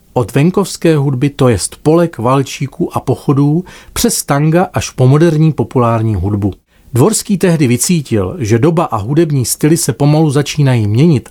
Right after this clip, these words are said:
a že je třeba reagovat na modernější hudební trendy. Na přelomu třicátých let sice naspíval několik písní ve swingovém stylu, ale brzy si uvědomil, že tento druh hudby mu příliš nevyhovuje. Jako zpěvákovi mu více seděly pomalé a lyrické písně,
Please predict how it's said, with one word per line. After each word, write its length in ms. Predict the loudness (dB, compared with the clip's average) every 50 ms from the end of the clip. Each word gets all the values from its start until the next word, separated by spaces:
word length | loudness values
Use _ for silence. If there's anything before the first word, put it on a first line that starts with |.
| _ -6
a 100 | -4 -2
že 160 | 0 0 0
je 120 | 0 0
třeba 380 | -2 -2 -2 -2 0 0 0 0
reagovat 540 | 2 0 0 0 0 0 -2 -2 -2 -2 -2
na 60 | -2
modernější 640 | 0 2 2 2 2 2 2 0 0 -2 -4 -4 -2
hudební 440 | 0 0 2 2 2 0 0 -2
trendy. 460 | -2 -2 0 0 2 2 2 0 -2 -4 -8 _ _ _ -20 -12 -6 -2
Na 100 | -2 -2
přelomu 420 | -2 -2 -2 0 2 2 0 0
třicátých 680 | -2 -2 -4 -4 -2 -2 0 0 -2 -2 -4 -4 -2 0
let 140 | 0 0 0
sice 300 | -2 -4 -4 -2 -2 0
naspíval 540 | 0 0 0 -2 -4 -4 -2 0 2 2 2
několik 400 | 2 2 0 0 -2 -2 -2 -6
písní 440 | -8 -8 -6 -6 -4 -2 0 2 2
ve 100 | 2 0
swingovém 640 | 0 0 2 4 4 4 4 2 2 0 0 -2
stylu, 520 | -2 -4 -4 -2 -2 -2 -2 -2 -4 -6 -10 -14 -20 -20 -20 -20 -20 -12 -6
ale 200 | -2 -2 0 0
brzy 320 | 0 0 0 0 0 0 0
si 180 | 0 -2 -2
uvědomil, 520 | -2 0 2 2 2 2 2 2 2 2 0
že 120 | 0 0
tento 340 | 0 2 2 2 2 0 0
druh 320 | 0 0 -2 -2 -2 -4
hudby 400 | -2 0 0 0 2 0 0 -2 -2 -4 -4
mu 120 | -4 -2
příliš 420 | -2 -2 0 0 0 0 0 0 -2
nevyhovuje. 580 | 0 0 0 0 0 0 -2 -2 -4 -6 -8 -14 _ _ _ _ _ -6 -2
Jako 260 | -2 0 0 0 -2
zpěvákovi 840 | -2 -2 -2 0 0 2 2 2 0 -2 -2 -2 -2 -2 0 0 -2 0
mu 160 | 0 0 2 2
více 320 | 2 0 0 0 -2 -2
seděly 400 | 0 0 0 0 2 2 0 0
pomalé 560 | 0 0 0 2 2 2 2 0 0 -2 -2
a 120 | -4 -4 -4
lyrické 580 | -2 0 0 0 0 -2 -4 -2 -2 -2 -2
písně, 580 | -2 -4 -4 -4 -4 -4 -4 -4 -6 -6 -6